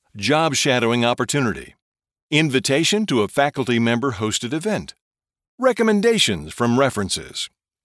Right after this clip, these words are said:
career or employment fair, internship, networking event, job interview, virtual or in person. Here, make sure you get everyone's contact information and send an individual message to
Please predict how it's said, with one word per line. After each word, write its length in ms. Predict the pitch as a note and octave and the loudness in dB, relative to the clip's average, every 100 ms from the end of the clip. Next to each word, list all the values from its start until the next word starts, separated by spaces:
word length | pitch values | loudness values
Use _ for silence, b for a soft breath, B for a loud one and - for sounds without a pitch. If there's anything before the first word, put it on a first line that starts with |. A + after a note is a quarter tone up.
| - | -4
career 500 | C3 A2+ B2+ D3 A3 | 0 2 2 2 0
or 180 | F#3+ G3 | 0 0
employment 520 | G3 A3 B3+ D#3+ F3+ | 0 0 0 0 -4
fair, 400 | - C#2 - - _ _ _ _ _ - | -6 -10 -10 -20 _ _ _ _ _ -4
internship, 840 | D3 F3 D3+ C3 A2 G2+ G#2+ C2 _ _ _ _ _ | 0 0 0 0 0 -2 -4 -6 _ _ _ _ _
networking 640 | A2+ D3 F3+ D#3+ C3+ C#3+ A#2 | -4 0 0 0 -2 0 0
event, 400 | F#2 F2 B1 - _ _ _ _ _ | 0 -4 -8 -20 _ _ _ _ _
job 460 | G2 F#2 A#2 A#2+ A2 | -8 0 2 2 0
interview, 500 | F#3 G3 F#3 G2 C#2+ - _ - | -2 0 0 -2 -10 -16 _ -8
virtual 600 | A2+ G3+ E3+ A#2+ C#3 G3+ | 0 0 0 -6 -6 -4
or 280 | B2+ D3 C#3+ | 0 2 2
in 220 | C#3+ C#3 | 0 -2
person. 440 | D#3 F3+ - - - _ _ _ _ _ _ | 0 0 -2 -6 -16 _ _ _ _ _ _
Here, 420 | F3+ F#3+ G2 C3 - B B B | 0 2 2 -2 -8 B B B
make 300 | A2 G3 A3+ | -2 -2 0
sure 180 | A3 | 0
you 180 | F#3 D3+ | 2 2
get 160 | C3+ C#3+ | 2 2
everyone's 460 | C3+ B2 A2+ G#2 | 2 2 0 -2
contact 580 | - C3 F3+ G3 G2+ D2+ | -2 -2 -2 -2 -4 -4
information 680 | G2 F2+ A2 B2+ E3 D2 - _ _ | -8 -6 -2 -2 -2 -8 -12 _ _
and 180 | D3 D#3 | -4 -2
send 320 | - E3+ F3+ | 0 0 0
an 140 | D3 B2+ - | 0 -2 -4
individual 760 | B2 D#3 D#3 C3+ C3+ A2+ A#2+ | -4 -2 0 0 0 0 0
message 640 | A2 D3 E3+ G#2+ A2 G#2+ - | 2 0 0 -2 -2 -4 -4
to 260 | G#2+ G#2 | -4 -4